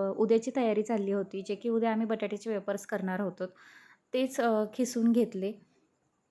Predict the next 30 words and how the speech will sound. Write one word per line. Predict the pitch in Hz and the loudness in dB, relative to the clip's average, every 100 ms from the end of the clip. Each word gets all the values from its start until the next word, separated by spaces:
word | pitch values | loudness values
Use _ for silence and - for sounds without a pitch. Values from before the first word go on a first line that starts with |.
| _ _ _ _ - | _ _ _ _ -4
तर, | 214 214 | 0 2
अ, | 208 | 2
बटाट्याचे | 240 247 240 240 262 | 0 0 -2 0 2
वेफर्स | 247 240 226 226 | 2 2 -2 0
मी | 233 226 | 0 0
थोडे | 226 226 | 0 0
जाड | 233 214 | 0 0
प्रमाणात | 220 220 214 214 208 | 0 0 0 -2 -2
मध्येच | 220 233 240 - | -4 -4 -6 -6
खिसून | 254 233 214 | -4 0 2
घेतलेले | 220 220 202 202 | 0 0 -2 -2
आहेत, | 196 208 202 | -4 -4 -2
अ, | 196 190 | -2 0
जे | 220 | -2
की | 226 226 | -2 0
शिजल्यानंतर | 247 208 214 214 214 208 214 | 0 0 0 2 0 0 -2
पातळ | 214 208 - 208 208 | -2 -4 -2 -4 -2
खूप | 247 240 | -4 -2
होतात | 220 202 202 | -4 -2 -2
आणि | 196 202 | -4 -4
मग | 202 208 | -4 -6
ते | |
कडक | 208 220 208 208 | -2 0 0 -2
होतात. | 208 190 190 - - - _ _ - | -6 -6 -8 -12 -20 -20 _ _ -10
त्याच्यामुळे, | 214 214 208 208 208 202 202 202 | -8 -6 -4 -2 -2 -4 -6 -6
अ, | 196 | -6
इथे | 196 208 220 | -4 -2 -2
दहा | 208 214 220 | 0 -2 -4
किलो | 226 214 214 | -2 -2 0
बटाट्यापासून | 220 208 202 196 - - 220 220 | -2 -2 -4 -8 -12 -8 -6 -6